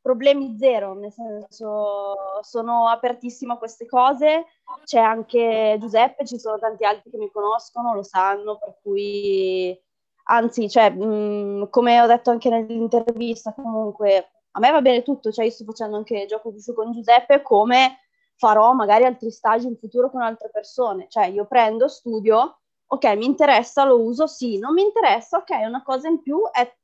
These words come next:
tutta cultura che vai a mettere nel bagaglio, che poi però non è detto che sia inutile,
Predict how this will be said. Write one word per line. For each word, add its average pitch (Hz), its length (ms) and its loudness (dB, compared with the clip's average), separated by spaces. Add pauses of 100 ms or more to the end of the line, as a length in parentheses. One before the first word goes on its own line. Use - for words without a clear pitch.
(140)
tutta 320 320 -6
cultura 277 520 2
che 254 120 -4
vai 208 220 -2
a 233 60 -2
mettere 220 400 -4
nel 208 200 -2
bagaglio, 233 460 2
che - 140 -6
poi 294 200 2
però 247 300 4 (760)
non 254 280 4
è 240 80 0
detto 349 320 2
che 302 140 -4
sia 302 220 2
inutile, 247 840 0